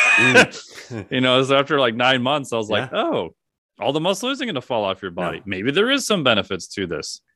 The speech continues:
Speaker 2: And so then I'm like, "Okay, I'm gonna do a twenty-four hour fast." And I was one of those guys who ate every two to three hours. The fasting went horrible. I ran across the street to a Chinese buffet, like, twelve hours in, was there for,
Speaker 1: Totally.
Speaker 2: like, two hours eating everything,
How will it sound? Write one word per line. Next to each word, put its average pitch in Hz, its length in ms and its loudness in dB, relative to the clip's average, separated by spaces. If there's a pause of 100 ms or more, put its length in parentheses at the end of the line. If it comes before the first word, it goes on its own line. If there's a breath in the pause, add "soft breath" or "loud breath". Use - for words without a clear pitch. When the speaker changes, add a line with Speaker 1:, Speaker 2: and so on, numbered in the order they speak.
Speaker 2:
And 107 220 2
so 120 200 4
then 127 160 4
I'm 117 160 2
like, 104 200 2
"Okay, 147 380 2
I'm 147 140 2
gonna 160 120 0
do 127 140 2
a 113 40 0
twenty-four 117 440 -4
hour 107 240 -2
fast." - 540 -12 (120)
And 104 80 -2
I 113 40 4
was 110 80 2
one 113 100 0
of 110 40 2
those 98 140 2
guys 101 360 0
who 92 100 -4
ate 98 140 2
every 95 200 -2
two 101 180 -8
to 87 40 -6
three 87 240 -4
hours. 127 480 4 (280)
The 95 80 -6
fasting 120 500 2
went 87 120 -6
horrible. 139 720 4
I 95 60 -12
ran 101 200 -4
across 104 340 0
the 98 60 -14
street 101 360 -6
to 95 140 -2
a 85 40 -4 (220)
Chinese 104 340 0
buffet, 101 380 0
like, 92 260 -2
twelve 107 300 0
hours 98 300 2
in, 110 260 2
was 95 120 -4
there 98 160 -2
for, 90 80 -6
Speaker 1:
Totally. 90 180 -4
Speaker 2:
like, - 100 -20
two 131 200 2
hours 107 360 4
eating 90 200 -2
everything, 87 400 -2